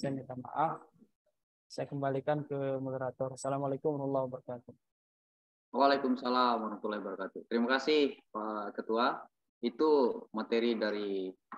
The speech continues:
Speaker 2: Pak Ketua terkait masalah peningkatan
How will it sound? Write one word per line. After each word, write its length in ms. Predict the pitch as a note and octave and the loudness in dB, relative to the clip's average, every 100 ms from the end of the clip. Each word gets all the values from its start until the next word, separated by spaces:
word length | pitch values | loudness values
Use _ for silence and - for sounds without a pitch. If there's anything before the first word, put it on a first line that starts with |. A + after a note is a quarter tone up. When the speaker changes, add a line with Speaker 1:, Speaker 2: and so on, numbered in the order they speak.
| - _ | -20 _
Speaker 2:
Pak 240 | - D#2 F2 - | -14 -12 -10 -10
Ketua 560 | - G2 A2 A#2+ A#2+ - | -6 0 2 0 -2 -10
terkait 400 | - - G2+ G2 | -10 -4 -4 -2
masalah 720 | G2 F2 G2+ F#2+ G2 F2+ E2+ - _ _ _ _ | -6 -6 -2 0 0 0 -2 -8 _ _ _ _
peningkatan 960 | F#2 F#2+ F#2 G2 - G2+ G2 F2 F2+ | -8 -6 -4 -4 -2 0 0 -2 -6